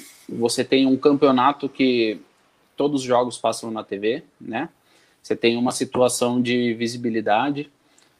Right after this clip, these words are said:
e que você só precisa oferecer o produto da forma certa. Você tem que fazer a divulgação, né? Então, eu acho que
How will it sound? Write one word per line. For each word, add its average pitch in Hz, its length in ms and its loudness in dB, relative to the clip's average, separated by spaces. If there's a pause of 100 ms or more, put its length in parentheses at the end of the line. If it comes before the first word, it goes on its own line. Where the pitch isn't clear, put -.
(200)
e 110 140 -4
que - 120 -6
você 123 380 4
só 139 160 2
precisa 147 880 2 (800)
oferecer 139 480 0
o 143 60 2
produto 143 360 -2
da - 100 0
forma 170 280 -2
certa. - 380 -4 (140)
Você - 200 -4
tem - 240 8
que 156 320 2 (600)
fazer 143 260 2
a 139 40 0
divulgação, 151 760 -6
né? 107 220 -10 (120)
Então, 123 540 -6 (720)
eu 120 100 -2
acho - 180 -4
que 117 520 6